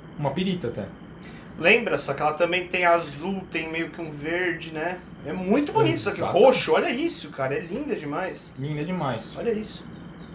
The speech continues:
Speaker 1: Só que com o tempo ela vai, ela vai perdendo esse brilho,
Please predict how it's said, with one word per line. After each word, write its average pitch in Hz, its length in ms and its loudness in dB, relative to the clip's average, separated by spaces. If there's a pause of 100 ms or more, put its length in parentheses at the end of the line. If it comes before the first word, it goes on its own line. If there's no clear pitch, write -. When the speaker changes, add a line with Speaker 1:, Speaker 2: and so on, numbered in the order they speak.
(140)
Speaker 1:
Só - 160 -4
que 151 140 -2
com 196 140 2
o 196 40 2
tempo 175 420 0
ela 185 200 6
vai, 170 520 0 (1160)
ela 147 160 2
vai 151 140 4
perdendo 160 320 0
esse 175 180 -4
brilho, 156 480 -4